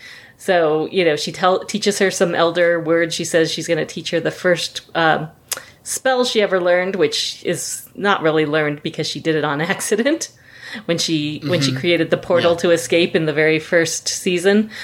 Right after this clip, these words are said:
Speaker 1: Um, but Ciri is able to do it, and as they're w-, walking out, and Geralt has dispatched of the, um,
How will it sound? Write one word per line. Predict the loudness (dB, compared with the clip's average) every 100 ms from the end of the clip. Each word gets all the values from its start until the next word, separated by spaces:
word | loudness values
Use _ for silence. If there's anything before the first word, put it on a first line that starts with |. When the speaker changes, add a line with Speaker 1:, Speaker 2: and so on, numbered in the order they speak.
| -14 -10 0
Speaker 1:
Um, | 2 2 0 -4 -10 _ _ _ _ _
but | 0 0 -4 -18 -18 -20 -20 -20 -18
Ciri | -6 0 2 4
is | 4
able | 2 0 -2
to | -2
do | 2 4
it, | 2 0 -2
and | 0 2 2 -2 -6 -12 _ _ _ -2
as | 0 2
they're | 2 2
w-, | 0
walking | 0 0 0 0
out, | 2 2 0
and | -2 -2
Geralt | 0 0 0 -6
has | -2 -2 -2
dispatched | -8 -10 -2 0 0 -2 -2
of | -2 -4 -14 -14 -14 -12 -2
the, | 0 0 0 -2 2
um, | 2 2 -2 -6